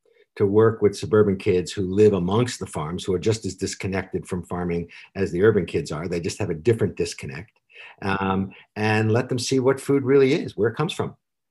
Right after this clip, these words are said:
how hard it is to make it, how ownership matters, um, and how different styles produce food in different ways. Talk to the farmers,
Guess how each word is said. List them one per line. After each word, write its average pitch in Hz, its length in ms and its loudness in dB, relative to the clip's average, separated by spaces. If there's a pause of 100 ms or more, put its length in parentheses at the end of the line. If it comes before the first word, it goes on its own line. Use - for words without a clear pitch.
(180)
how 117 220 -4
hard 135 420 0
it 135 120 0
is 127 240 2
to 131 100 -6
make 151 280 0
it, - 160 -8 (600)
how 113 400 -6
ownership 135 640 0
matters, 104 760 -4 (380)
um, 98 420 -4 (120)
and 104 100 -6
how 110 280 -2 (180)
different 127 500 0
styles 120 1040 -6 (340)
produce 107 380 -2
food 117 320 0
in 101 140 0
different 104 320 0
ways. 87 440 -2
Talk - 320 -10
to - 80 -4
the - 100 -6
farmers, 76 520 -10